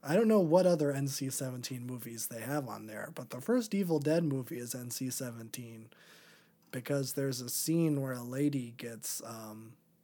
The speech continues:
um, n-, uh, I don't know the,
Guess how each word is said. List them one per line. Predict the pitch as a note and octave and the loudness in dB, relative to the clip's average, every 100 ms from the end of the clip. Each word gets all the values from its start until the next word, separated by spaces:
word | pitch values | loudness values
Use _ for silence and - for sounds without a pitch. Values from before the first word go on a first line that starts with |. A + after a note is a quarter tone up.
| _ _ _ - - _ _ _ _ _ _ _ _ - | _ _ _ -20 -20 _ _ _ _ _ _ _ _ -12
um, | B2+ A#2 A2+ G#2+ G#2 G#2 A#2+ A2+ _ F3 _ _ - - - _ _ _ _ _ - | -10 -8 -10 -10 -12 -16 -18 -20 _ -20 _ _ -20 -20 -20 _ _ _ _ _ -8
n-, | D3 C#3 - | -8 -8 -12
uh, | C3+ C#3+ C3+ C3 B2+ A#2+ | -10 -6 -4 -4 -6 -4
I | C#3+ | 0
don't | G3 F#3+ | 2 4
know | F#3 | 4
the, | D#3+ C#3+ C3+ B2 A#2+ | 2 0 -2 -2 -6